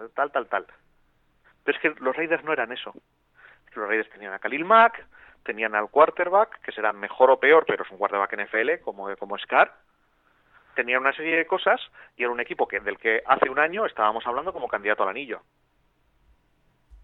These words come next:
Y no ha cambiado apenas nada, o no había cambiado apenas nada hasta,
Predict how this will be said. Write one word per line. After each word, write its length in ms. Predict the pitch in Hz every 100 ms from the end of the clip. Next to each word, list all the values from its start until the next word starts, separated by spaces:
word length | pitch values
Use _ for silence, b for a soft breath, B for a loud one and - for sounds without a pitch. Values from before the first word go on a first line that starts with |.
| _ _ - - _ _ -
Y 100 | 131
no 80 | 139
ha 40 |
cambiado 320 | 127 120 113
apenas 280 | 110 104 101
nada, 160 | 156 -
o 100 | 107
no 80 | 113
había 160 | 123
cambiado 300 | 120 117 117
apenas 280 | 107 104 98
nada 220 | 151 117
hasta, 500 | 98 - 98 95 98